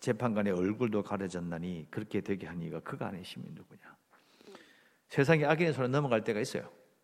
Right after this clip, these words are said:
그럴 때가 있습니다. 역사를 보면 그럴 때가 있어요. 그리고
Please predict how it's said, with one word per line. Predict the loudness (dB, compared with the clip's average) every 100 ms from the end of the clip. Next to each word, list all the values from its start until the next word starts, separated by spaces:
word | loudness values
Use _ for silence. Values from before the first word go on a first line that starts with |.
| _ _ _ _ _ _ _ _ _ _ _ _ _ _ _
그럴 | 0 2
때가 | 0
있습니다. | -2 -6 -8 0
역사를 | 0 2 0
보면 | 2 0
그럴 | 0 0
때가 | 2 -2
있어요. | -2 -4 -6 -20 _ _ _ _ _ _ _
그리고 | 6 6 6 2